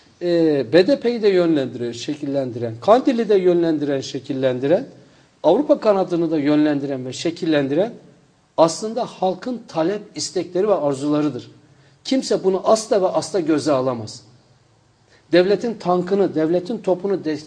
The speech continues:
devletin askerini, e, devletin uçağını karşısında durmayı göze alanlar halkın bu taleplerinin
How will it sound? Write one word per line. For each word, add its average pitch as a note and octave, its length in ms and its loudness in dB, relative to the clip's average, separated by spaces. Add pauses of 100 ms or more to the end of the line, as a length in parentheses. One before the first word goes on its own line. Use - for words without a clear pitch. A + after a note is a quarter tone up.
devletin F3 520 -2
askerini, F#3 640 0 (540)
e, E3 60 -2 (320)
devletin F3+ 440 2
uçağını F3+ 680 2 (360)
karşısında F#3 600 2
durmayı D#3+ 380 -2
göze D#3 280 4
alanlar E3 600 2 (1120)
halkın F3 540 0
bu C4 120 -6
taleplerinin F3+ 880 -2